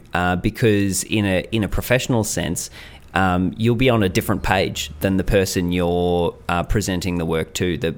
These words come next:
the client who you're presenting it to, they have commissioned you to do something that is going to do something for them. So in, in, when, if it's a brand,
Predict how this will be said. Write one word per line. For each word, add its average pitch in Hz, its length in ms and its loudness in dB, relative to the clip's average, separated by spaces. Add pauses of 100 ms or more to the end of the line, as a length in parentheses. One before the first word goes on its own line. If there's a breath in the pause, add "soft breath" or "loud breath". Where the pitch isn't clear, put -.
the 87 380 0
client 110 680 0 (100)
who 113 100 0
you're 95 160 0
presenting 98 480 -2
it 82 140 -6
to, 80 340 -2 (380 loud breath)
they 131 600 4 (180)
have 104 300 2
commissioned 113 560 0
you 104 120 2
to 82 100 -2
do 107 280 2
something 85 640 -4 (320 loud breath)
that 92 680 0 (260)
is 113 180 0
going 104 300 2
to 98 100 -4
do 98 160 0
something 90 380 -2
for 87 160 -4
them. 113 360 -2
So 90 280 2
in, 95 320 0 (220)
in, 95 240 0
when, 98 200 0
if 90 120 -4
it's 90 120 -6
a 87 40 -4
brand, 92 680 0